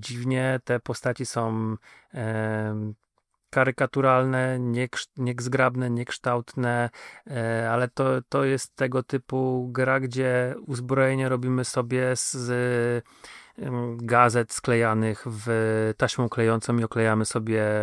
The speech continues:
piszczele i przedramiona i gdzieś tam biegamy, e, z hełmem zrobionym z garnka, nie?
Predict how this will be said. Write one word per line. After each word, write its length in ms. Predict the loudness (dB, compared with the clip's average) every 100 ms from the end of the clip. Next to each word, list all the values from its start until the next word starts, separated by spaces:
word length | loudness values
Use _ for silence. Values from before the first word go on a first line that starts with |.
| -2 -6 -8 -6
piszczele 580 | -6 0 2 4 2
i 160 | 0 -4
przedramiona 760 | -4 -2 0 2 2 0 -2 -6 -12 -20 -20 -18
i 340 | -8 -4 -4 -6
gdzieś 240 | -6 -6
tam 220 | -4 -2
biegamy, 800 | -2 0 2 2 2 0 -2 -4 -8 -16 _
e, 600 | -6 -4 -4 -4 -4 -4
z 100 | -6
hełmem 440 | -6 0 0 0 0
zrobionym 520 | -2 -2 0 0 -2
z 60 | 0
garnka, 500 | 2 2 -2 -6 -4
nie? 200 | -4